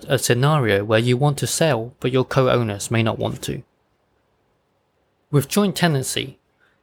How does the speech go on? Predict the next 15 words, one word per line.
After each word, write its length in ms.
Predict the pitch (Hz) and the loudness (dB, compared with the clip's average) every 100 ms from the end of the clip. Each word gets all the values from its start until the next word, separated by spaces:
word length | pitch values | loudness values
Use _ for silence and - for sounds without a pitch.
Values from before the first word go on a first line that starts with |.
| - | 0
because 320 | 143 - 208 | 0 2 0
the 160 | - 156 | 2 2
legal 280 | 180 170 | 2 0
definition 640 | 147 151 - 135 143 - - _ | 0 0 2 0 0 -2 -10 _
is 160 | - - | -4 0
that 160 | 113 - | 0 2
all 160 | 185 175 | 4 4
of 100 | - | 2
the 80 | |
co-owners 580 | 143 143 139 139 113 - | 0 0 2 2 0 -4
are 180 | - 117 | -2 -2
a 40 | |
single 540 | 110 - 156 151 147 147 | 0 0 0 0 -4 0
owning 380 | 143 131 123 127 | 2 4 2 -2
entity, 540 | 135 - - 139 143 | -4 -6 -10 -12 -14